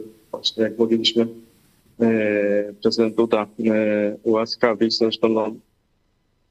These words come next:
proces jakikolwiek, no, będzie, e, trochę trwał, no, nie, nie tydzień, e, ale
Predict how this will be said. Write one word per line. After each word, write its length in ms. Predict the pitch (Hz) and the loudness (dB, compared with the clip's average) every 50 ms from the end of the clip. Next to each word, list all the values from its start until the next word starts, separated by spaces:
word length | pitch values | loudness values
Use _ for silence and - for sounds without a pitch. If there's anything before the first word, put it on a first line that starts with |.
| _ _ _ _ _ _ _ - | _ _ _ _ _ _ _ 0
proces 460 | - 120 127 120 - - 123 117 - | 2 2 2 2 2 0 0 2 2
jakikolwiek, 720 | - 117 117 - 117 - 127 120 120 113 117 113 107 - - | 0 0 0 0 -2 0 2 0 2 2 2 2 2 2 -2
no, 100 | 113 104 | -2 0
będzie, 420 | 107 117 113 113 104 113 110 110 - _ _ _ _ _ _ _ _ _ - | 2 2 0 0 0 0 0 0 -2 _ _ _ _ _ _ _ _ _ -2
e, 40 | 107 110 110 107 104 107 104 107 107 - - _ _ _ _ - | 0 0 2 2 2 0 0 -2 -2 -4 -6 _ _ _ _ 0
trochę 300 | 135 135 120 - 120 - | 0 2 2 0 -2 -2
trwał, 480 | - - - 131 123 110 101 95 95 95 | -4 -4 -2 0 0 2 0 -2 -4 -6
no, 120 | 95 95 95 - _ _ _ - | -8 -8 -8 -10 _ _ _ -4
nie, 220 | 101 101 101 98 98 101 | -2 -2 -2 -2 -4 -4
nie 80 | 101 101 | -6 -2
tydzień, 380 | - 120 110 98 110 104 113 | 0 0 0 2 2 0 0
e, 720 | 117 - _ _ - - _ _ _ _ _ _ _ 107 107 104 101 104 101 104 104 101 104 104 104 104 107 | -2 -6 _ _ -20 -20 _ _ _ _ _ _ _ -12 -10 -8 -6 -4 -2 0 0 2 2 0 -2 0 0
ale 400 | 107 107 107 113 113 110 110 | 0 2 2 2 0 0 -2